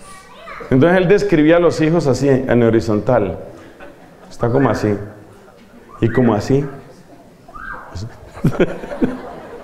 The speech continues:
Los hijos detectan si tú los quieres. ¿En qué? ¿Primero en qué? ¿En qué? Tiempo.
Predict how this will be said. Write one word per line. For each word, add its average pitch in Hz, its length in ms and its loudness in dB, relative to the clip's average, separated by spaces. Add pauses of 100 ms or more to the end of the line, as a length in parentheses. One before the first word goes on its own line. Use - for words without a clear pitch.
(2000)
Los 160 280 4
hijos 202 280 4
detectan 170 560 2
si 147 120 0
tú 151 160 2
los 160 220 2
quieres. 147 680 0
¿En 139 180 2
qué? 202 420 0 (1000)
¿Primero 180 360 4
en 220 100 0
qué? 285 460 0
¿En 165 100 2
qué? - 1200 0
Tiempo. 143 380 0